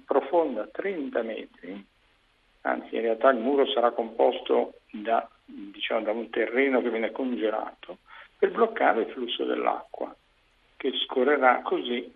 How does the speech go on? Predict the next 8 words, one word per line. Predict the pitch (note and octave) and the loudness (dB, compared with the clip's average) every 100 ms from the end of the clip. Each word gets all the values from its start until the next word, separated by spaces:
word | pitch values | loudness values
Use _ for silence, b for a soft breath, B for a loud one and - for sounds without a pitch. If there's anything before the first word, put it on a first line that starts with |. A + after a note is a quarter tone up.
| _ | _
lungo | B2+ C3 E3+ C3 A#2+ | -2 2 4 4 2
questo | B2+ - A#2+ | 0 -2 -4
perimetro | - B2 D#3 D3 A2+ - A#2+ | 0 0 2 0 -2 -4 0
dell'impianto | C3+ G#3+ G#3+ - G2+ G#2 - D3+ | 0 0 -6 -2 -2 -2 -2 -4
senza | - B2+ A2 B2 | -2 -4 -4 -10
penetrare | - B2 A2 - G#2 A2+ A2+ | -8 -8 -8 -6 -4 -4 -6
nei | - | -6
reattori. | B2 - - - - | -4 -4 -6 -10 -10